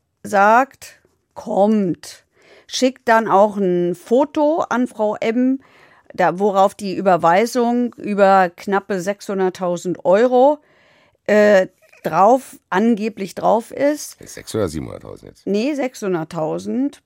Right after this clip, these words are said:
Speaker 1: Weiß nicht, warum jetzt sechshunderttausend
Speaker 2: Okay.
Speaker 1: und der, und der, und der Preis vorher siebenhunderttausend war. Also jetzt ging's dann immer um sechshunderttausend, deswegen hab ich das vorhin auch verwechselt.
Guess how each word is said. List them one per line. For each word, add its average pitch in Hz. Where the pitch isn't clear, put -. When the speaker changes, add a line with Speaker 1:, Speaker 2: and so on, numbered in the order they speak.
Speaker 1:
Weiß 196
nicht, 196
warum 196
jetzt 190
sechshunderttausend 208
Speaker 2:
Okay. 180
Speaker 1:
und 190
der, 185
und 196
der, 185
und 185
der 185
Preis 190
vorher 185
siebenhunderttausend 160
war. 131
Also 175
jetzt 190
ging's 196
dann 170
immer 175
um 165
sechshunderttausend, 160
deswegen 156
hab -
ich -
das -
vorhin 160
auch -
verwechselt. -